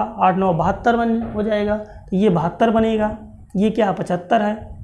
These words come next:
ठीक, यहाँ पर नौ का गुणा करेंगे, ये बहत्तर होगा, ये पचहत्तर है, पचहत्तर बड़ा है, जिसका बड़ा वाला मान कितना आ जाएगा, सात आ जाएगा। ठीक है,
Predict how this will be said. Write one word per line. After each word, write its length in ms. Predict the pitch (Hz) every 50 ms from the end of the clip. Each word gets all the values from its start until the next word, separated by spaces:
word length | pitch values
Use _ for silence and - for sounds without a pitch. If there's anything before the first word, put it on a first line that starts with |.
| - -
ठीक, 160 | 240 226 165
यहाँ 180 | 185 185 190 196
पर 120 | 196 214
नौ 180 | 202 196 196 202
का 100 | - 220
गुणा 180 | 190 190 202 196
करेंगे, 260 | 190 202 202 202 202 190
ये 60 | 175
बहत्तर 460 | 156 165 151 156 - - - - 247 233
होगा, 400 | 202 185 185 175 190 190 185 190 185 - - - - _ -
ये 100 | 175 180
पचहत्तर 580 | - - 180 - 147 156 - - - 247 269 233
है, 200 | 185 175 170 170 170
पचहत्तर 420 | 170 175 - 175 170 - - 180 160
बड़ा 260 | 147 165 175 196 202
है, 140 | 190 190 185
जिसका 280 | 170 165 - - - 285 285 - - - -
बड़ा 260 | 156 170 175 196 208
वाला 280 | 185 175 170 160 165 165
मान 200 | 165 165 165 165
कितना 280 | - 180 - - 214
आ 40 | 226
जाएगा, 260 | 214 214 190 - 147 143 - - -
सात 400 | - - - 180 151 143 143 -
आ 80 | 180
जाएगा। 320 | 165 165 156 165 - 170 165 - - _ _ _ _ _ _ _ _ _
ठीक 180 | 214 214 208 226
है, 140 | 240 285